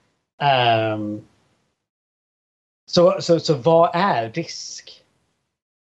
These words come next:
Ehm, och om man ska då s-, också s-, bara ta en snabb,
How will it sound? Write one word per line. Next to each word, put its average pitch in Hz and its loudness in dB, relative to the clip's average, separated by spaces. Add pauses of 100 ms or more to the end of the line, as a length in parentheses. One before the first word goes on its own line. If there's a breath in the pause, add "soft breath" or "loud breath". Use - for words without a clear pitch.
Ehm, 143 0
och - -8
om 170 4
man 185 0
ska - -6
då 160 2
s-, - -12
också - -2
s-, - -10 (1160)
bara 165 4
ta 151 -2
en 135 -6
snabb, 131 -6